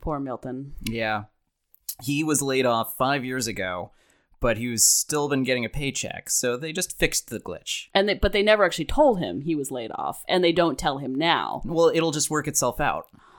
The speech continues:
Speaker 1: He has a really rough journey for a lot of the movie.
Speaker 2: Yeah. You know, it'll, but the thing is, it'll just work itself out, but they keep giving him work.
Speaker 1: Yeah, well, it's partly that, um,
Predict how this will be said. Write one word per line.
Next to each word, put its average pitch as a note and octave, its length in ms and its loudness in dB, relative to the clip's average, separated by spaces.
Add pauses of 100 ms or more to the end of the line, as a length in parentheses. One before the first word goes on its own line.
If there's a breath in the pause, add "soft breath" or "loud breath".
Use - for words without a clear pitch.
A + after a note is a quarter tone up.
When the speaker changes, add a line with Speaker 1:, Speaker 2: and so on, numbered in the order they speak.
(420 soft breath)
Speaker 1:
He G3 160 -10
has F3+ 240 0
a C#3 80 -2
really C#3+ 240 -6
rough D3 300 -2
journey D3 280 -4
for C#3 300 -6
a - 120 -6
lot G3 340 0
of F#3 80 0
the D#3 80 -2
movie. D3 520 -6
Speaker 2:
Yeah. G2+ 400 0 (300)
You A2+ 160 -10
know, F2 180 -8
it'll, A#2+ 180 -12 (100)
but G#3+ 160 -2
the C4 80 -2
thing C#4+ 180 0
is, B3 180 2 (400 loud breath)
it'll F3 160 0
just F#3 240 -2
work F#3+ 200 0
itself F3 320 0
out, F#3 320 0 (220)
but F3+ 180 0
they F#3+ 120 2
keep - 440 -6 (240)
giving F3+ 340 -2
him D3 380 -2
work. D3 640 -2 (560 soft breath)
Speaker 1:
Yeah, A#3+ 320 4
well, A#3+ 220 6
it's A3 180 2
partly F#3+ 760 2
that, D#3 320 2
um, C3 640 0